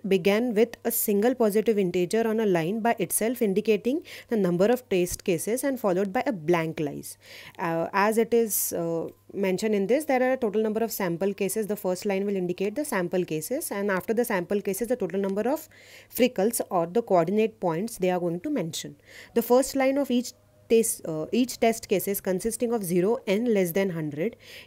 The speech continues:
given the number of freckles on a dick's back, for each freckles a line follows. Each following line contains two real number indicating the X Y coordinate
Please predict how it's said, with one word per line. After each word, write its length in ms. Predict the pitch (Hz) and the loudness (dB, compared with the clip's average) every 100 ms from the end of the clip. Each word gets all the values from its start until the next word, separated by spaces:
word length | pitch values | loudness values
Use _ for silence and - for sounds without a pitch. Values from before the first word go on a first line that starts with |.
| - | -4
given 380 | 160 202 220 285 | 2 4 4 4
the 100 | 302 | 2
number 380 | 233 180 180 220 | 2 2 2 4
of 160 | 269 | 4
freckles 680 | 269 - 190 - 170 240 - - | 2 0 0 2 -2 -2 -4 -4
on 140 | 208 220 | -4 -2
a 80 | 233 | 0
dick's 360 | 170 165 - | 0 -2 -10
back, 360 | 147 147 190 - _ - - _ | -8 -8 -10 -14 _ -20 -20 _
for 320 | - 247 262 - _ - | 2 4 4 0 _ 2
each 300 | 247 311 - | 4 4 2
freckles 500 | 233 196 175 196 - | 0 2 2 0 0
a 60 | 214 | 0
line 400 | 202 190 190 233 | 4 4 4 2
follows. 680 | - - 202 147 147 147 - _ - - - _ | -6 -2 0 0 -2 -8 -16 _ -20 -20 -20 _
Each 340 | - 277 311 - | 4 4 4 2
following 400 | 262 233 247 277 | 4 6 6 6
line 300 | 233 220 240 | 4 4 2
contains 720 | 214 196 196 220 247 - - - | 0 0 2 2 2 -2 -4 -2
two 280 | 277 277 302 | 2 4 4
real 420 | 196 196 233 262 | 4 6 6 6
number 320 | 226 165 156 196 196 | 2 0 -2 -2 0
indicating 640 | 190 190 226 240 262 269 | 0 0 2 2 2 0
the 140 | 277 | 0
X 220 | 170 - 185 | -2 -2 0
Y 160 | 220 | 0
coordinate 680 | 226 185 156 160 156 185 240 | 2 2 2 0 -2 -2 -4